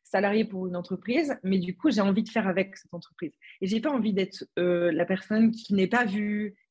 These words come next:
qui n'est pas valorisée, euh, pour qui elle est, et cetera. Bon,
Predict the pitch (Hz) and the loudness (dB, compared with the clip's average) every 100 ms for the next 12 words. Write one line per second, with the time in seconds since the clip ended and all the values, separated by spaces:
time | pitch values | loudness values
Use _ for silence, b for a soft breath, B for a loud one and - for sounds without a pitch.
0 | - 196 196 202 214 220 220 220 190 208 | -8 -4 -2 0 0 0 0 -2 -4 -6
1 | 208 208 - _ _ - 175 175 175 175 | -8 -10 -14 _ _ -14 -10 -8 -8 -12
2 | 175 170 - 185 - 190 202 214 214 214 | -14 -16 -12 -12 -4 0 2 4 4 2
3 | 185 170 190 202 202 185 190 | 0 -2 -2 0 0 -2 -14